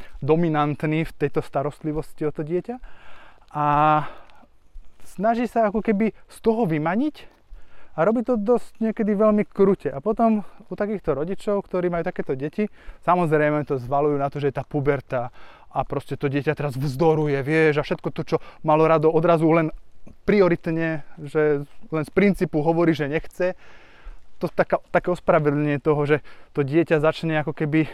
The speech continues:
viac si vážiť same seba, viac si začne vážiť to, ako sa pri tých veciach, ktoré robí, cíti. A prichádza do momentu, kedy, e, tie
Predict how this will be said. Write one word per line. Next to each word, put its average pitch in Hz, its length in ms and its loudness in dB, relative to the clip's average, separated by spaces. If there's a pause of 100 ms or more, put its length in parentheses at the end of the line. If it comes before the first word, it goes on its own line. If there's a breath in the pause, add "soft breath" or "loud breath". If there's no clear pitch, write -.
(220 loud breath)
viac 156 240 -2 (160)
si 156 160 -4
vážiť 165 560 0
same 170 320 -4
seba, 151 400 -6 (320 loud breath)
viac 156 240 -2
si 160 80 -2
začne 160 320 -2
vážiť 156 320 -2
to, 185 160 -2
ako 180 240 -4
sa - 160 -4
pri 185 160 -6
tých 151 160 -4
veciach, 170 320 -4
ktoré 165 160 2
robí, 156 240 -2
cíti. 226 480 -10 (400 soft breath)
A 135 80 -4
prichádza 294 560 -2
do 214 80 2
momentu, 247 560 0 (320 soft breath)
kedy, 254 600 2
e, - 20 0 (880)
tie 247 160 4